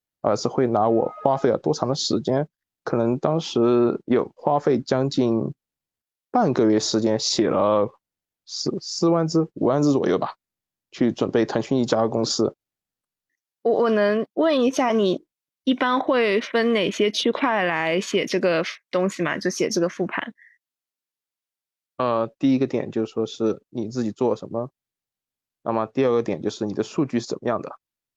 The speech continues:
Speaker 1: 因为互联网公司都，所有互联网公司都是一个结果导向性，你要明确你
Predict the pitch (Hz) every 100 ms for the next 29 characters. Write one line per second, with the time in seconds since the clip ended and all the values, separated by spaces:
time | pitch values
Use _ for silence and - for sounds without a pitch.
0 | _ _ _ - 131 117 143 - 135 110
1 | 101 113 120 113 110 - 117 135 131 113
2 | 110 107 113 120 - 117 - 90 120 117
3 | - 117 131 107 - - 160 151 _ _
4 | _ _ _ - 113 104 110 113 - 139
5 | 120 113 107